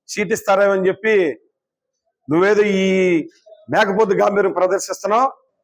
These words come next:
నీ సినిమా అయిపోయింది గోపిరెడ్డి. నీకు మీ పార్టీలోనే రెండో ముసలం స్టార్ట్ అయింది, రెండో ముఠ. నువ్వు ముందు అది చూసుకో. నిన్న మీ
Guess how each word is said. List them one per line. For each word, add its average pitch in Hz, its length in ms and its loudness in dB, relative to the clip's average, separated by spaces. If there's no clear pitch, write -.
నీ 160 120 0
సినిమా 190 300 -2
అయిపోయింది 190 360 0
గోపిరెడ్డి. 185 640 0
నీకు 165 300 -2
మీ 180 160 -2
పార్టీలోనే 196 640 0
రెండో 185 260 0
ముసలం 185 300 -4
స్టార్ట్ 185 320 -2
అయింది, 180 180 0
రెండో 180 220 -2
ముఠ. 180 220 -6
నువ్వు 139 80 -4
ముందు 170 260 0
అది 185 220 -2
చూసుకో. 247 460 0
నిన్న 170 180 0
మీ 185 420 2